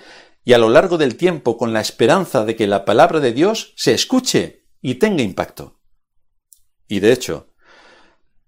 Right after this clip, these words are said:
si en la iglesia se escuchan los sermones, uno sabe qué cosas tiene que corregir, porque estamos tocando todo el consejo de Dios y todas las áreas. Así que seguramente en cada sermón verás qué cosas tienes que corregir.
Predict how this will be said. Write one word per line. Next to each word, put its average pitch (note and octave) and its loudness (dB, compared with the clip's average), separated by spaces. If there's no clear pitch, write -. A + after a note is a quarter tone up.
si - -2
en A#2 2
la A#2 4
iglesia C#3 0
se - -6
escuchan B2 -4
los G#2+ -6
sermones, D#3+ -2
uno C3+ -2
sabe D3+ 0
qué D#3 -2
cosas D#3+ -4
tiene B2+ -4
que A2+ -6
corregir, G2+ -4
porque G2+ -4
estamos C3 -6
tocando B2+ -2
todo B2+ -2
el A#2+ -2
consejo A2 -8
de F#2 -6
Dios G2+ -6
y A#2 -8
todas C3+ 0
las A2 -4
áreas. F#2+ -4
Así B2+ -4
que A#2+ -2
seguramente A#2+ 0
en G2+ -4
cada C#3 2
sermón D#3 -2
verás G#2+ -2
qué F3+ -2
cosas D3+ -4
tienes C3 -6
que A#2 -8
corregir. G2 -6